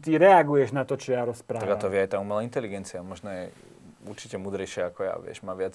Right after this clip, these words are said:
Speaker 2: informácií, viac vtipných otázok vymyslí a neviem čo všetko.
Speaker 1: Áno,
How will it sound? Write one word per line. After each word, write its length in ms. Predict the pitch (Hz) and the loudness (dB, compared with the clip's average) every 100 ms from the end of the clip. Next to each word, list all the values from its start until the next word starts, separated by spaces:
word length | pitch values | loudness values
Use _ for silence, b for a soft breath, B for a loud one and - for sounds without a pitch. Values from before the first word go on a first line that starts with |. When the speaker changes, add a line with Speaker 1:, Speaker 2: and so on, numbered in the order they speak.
| 104 | -10
Speaker 2:
informácií, 720 | 92 98 95 90 - 92 90 90 | -8 -8 -6 -10 -10 -14 -14 -6
viac 180 | 98 - | -6 -6
vtipných 400 | - 101 110 95 | -10 -14 -12 -8
otázok 320 | 98 104 95 | -2 -2 -2
vymyslí 480 | 92 95 95 - 92 | -8 -10 -12 -14 -14
a 80 | 71 | -16
neviem 240 | 73 67 | -16 -16
čo 160 | - - | -16 -18
všetko. 320 | - - - _ b b _ | -20 -20 -20 _ b b _
Speaker 1:
Áno, 480 | 127 131 156 220 | 0 2 4 4